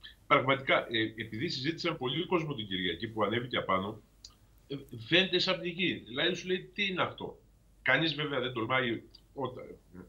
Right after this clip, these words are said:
ε, από τους επισκέπτες, σε κανένα λόγο δεν έχει βέβαια επισκέπτες. Εμείς στείλαμε και την αστυνομία πάνω, ώστε να περιφρουρήσει την όλη διαδικασία.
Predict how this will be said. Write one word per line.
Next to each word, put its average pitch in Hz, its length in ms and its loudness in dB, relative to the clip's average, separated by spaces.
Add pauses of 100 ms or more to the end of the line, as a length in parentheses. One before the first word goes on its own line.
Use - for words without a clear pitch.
(200)
ε, 107 80 -6 (240)
από 117 200 -2
τους 113 160 -4
επισκέπτες, 127 500 2
σε 110 100 -6
κανένα 131 380 2
λόγο 127 260 2
δεν 110 140 0
έχει 107 160 -2
βέβαια 101 240 0
επισκέπτες. 95 600 -4
Εμείς 117 160 -4
στείλαμε 143 280 0
και 127 120 -8
την 120 140 -4
αστυνομία 117 460 0
πάνω, 113 320 4 (300)
ώστε 107 240 -2
να 104 80 -2
περιφρουρήσει 104 680 0
την 101 140 -6
όλη 110 180 2
διαδικασία. 90 680 -2